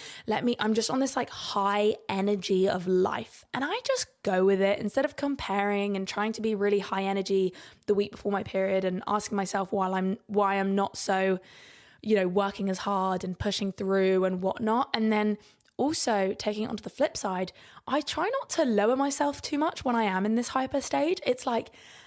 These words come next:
"Anna, just do it all." Like, obviously I'm resting at points and making sure that I'm fueling myself a lot, but, like, I just become this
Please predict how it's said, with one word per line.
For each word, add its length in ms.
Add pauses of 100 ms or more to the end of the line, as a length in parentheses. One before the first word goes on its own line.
(220)
"Anna, 300
just 380
do 160
it 100
all." 220
Like, 280
obviously 520
I'm 240
resting 400
at 120
points 420
and 160 (460)
making 380
sure 160
that 100
I'm 100
fueling 440
myself 400
a 80
lot, 300
but, 220
like, 360
I 160
just 240
become 400
this 260